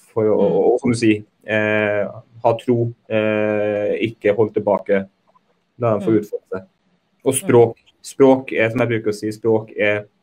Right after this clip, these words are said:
Speaker 1: kunnskap, og det er makt, og det er, det skal våre barn også få ta del i, da.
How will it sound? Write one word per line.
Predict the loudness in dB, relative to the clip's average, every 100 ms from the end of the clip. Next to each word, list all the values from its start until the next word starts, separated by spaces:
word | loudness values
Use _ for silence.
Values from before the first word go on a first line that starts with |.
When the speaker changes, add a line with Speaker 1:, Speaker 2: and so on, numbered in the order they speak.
| _ _ _ _ -4
Speaker 1:
kunnskap, | -4 -2 0 -2 0
og | 0
det | 0
er | 2
makt, | -2 -2 -12 -4
og | 0
det | 4 4 4
er, | 2 2 0 0
det | 0 0
skal | -2 -2 0
våre | 2 2 2 0
barn | -2 -2
også | -4 -6 -4 -4 -4 _ _ _ -20 _ -2
få |
ta | 0
del | 2 2
i, | 0
da. | -2